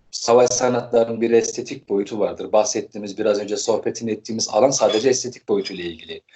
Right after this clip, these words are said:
Ama bunun bir tarihsel boyutu var, bunun bir sosyolojik boyutu var, bunun bir ekonomik boyutu var, bunun, e, psikolojik boyutu var, bunun sosyolojik boyutu var. E, bütün bu boyutları bir araya getirdiğimiz zaman farklı farklı, e, dengeler üzerinde yürümek zorundayız.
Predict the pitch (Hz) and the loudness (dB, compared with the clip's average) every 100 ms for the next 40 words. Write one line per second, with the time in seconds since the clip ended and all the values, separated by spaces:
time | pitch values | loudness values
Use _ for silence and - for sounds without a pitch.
0 | - - _ 107 110 117 120 120 117 - | -20 -20 _ 4 4 6 6 4 4 -2
1 | - 101 104 104 113 107 107 107 110 110 | 0 2 4 2 2 2 0 -4 0 0
2 | 98 98 95 - 104 - 104 101 113 110 | 0 -6 -10 -10 -8 -8 -8 -8 -6 -4
3 | 110 120 113 107 101 101 101 101 117 110 | -4 2 4 4 0 0 0 0 -2 -2
4 | 117 113 110 117 113 117 - - - _ | -2 -2 -2 4 6 4 0 -20 -20 _
5 | 113 120 117 110 107 101 - 120 113 110 | 4 4 4 2 2 2 0 4 4 4
6 | - 117 113 117 113 113 104 110 113 113 | 2 4 4 4 6 6 4 -6 -6 -8
7 | - 107 110 - 120 117 117 120 120 117 | -4 -4 -4 -2 2 2 6 8 8 6
8 | - _ _ _ _ 101 107 104 113 - | -2 _ _ _ _ 0 2 2 -4 -4
9 | 139 131 123 123 127 127 127 127 127 120 | 0 2 6 6 6 4 6 6 8 6
10 | 123 131 120 135 139 175 - 113 - - | 2 -2 -4 -4 -4 -6 2 2 2 0
11 | 120 - 127 120 120 _ _ _ 104 104 | 0 2 4 4 2 _ _ _ 0 0
12 | 101 101 95 113 117 120 123 123 117 107 | 0 -6 -2 2 4 4 4 2 0 -2
13 | 101 92 98 98 92 - 92 90 87 82 | -2 -4 -4 -6 -8 -8 -10 -10 -14 -10
14 | - - | -8 -8